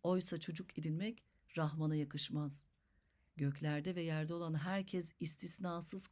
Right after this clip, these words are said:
kul olarak Rahman'a gelecektir. Bakın, onların tamamını kuşatmış ve bir bir saymıştır. Hepsi kıyamet günü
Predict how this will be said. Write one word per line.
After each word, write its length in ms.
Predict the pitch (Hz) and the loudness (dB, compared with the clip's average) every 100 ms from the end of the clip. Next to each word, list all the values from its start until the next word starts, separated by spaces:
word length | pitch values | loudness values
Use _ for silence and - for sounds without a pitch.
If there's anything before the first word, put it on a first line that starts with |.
| - | -4
kul 400 | - 220 190 - | -2 0 0 -2
olarak 460 | 160 156 160 180 - _ _ _ - | -2 0 0 -2 -8 _ _ _ 0
Rahman'a 380 | 147 156 156 | 0 2 0
gelecektir. 720 | 147 147 143 - - - - - _ _ _ _ - - - - - - - - - | 0 -2 -4 -6 -10 -12 -14 -16 _ _ _ _ -20 -20 -20 -20 -20 -20 -20 -20 -8
Bakın, 460 | 196 208 - 165 160 - - - - | -2 -2 0 -2 -4 -8 -20 -20 -2
onların 420 | 190 196 196 196 | 4 4 4 2
tamamını 560 | 196 190 180 175 180 180 | 0 0 0 0 -2 -2
kuşatmış 760 | 175 160 165 160 185 190 - - | -4 -4 -4 -4 -4 -2 -2 0
ve 180 | 170 | 0
bir 260 | 170 185 165 | 2 0 0
bir 140 | 175 | -2
saymıştır. 840 | 160 - 143 147 147 - - - - _ _ _ - - - - - - - | -2 -2 0 0 -2 -6 -8 -10 -14 _ _ _ -20 -20 -20 -20 -20 -20 -14
Hepsi 480 | - 240 247 - 226 | 2 4 4 -2 -4
kıyamet 520 | - 190 175 185 190 | 0 0 2 0 -2
günü 300 | - 165 185 | -4 -4 -4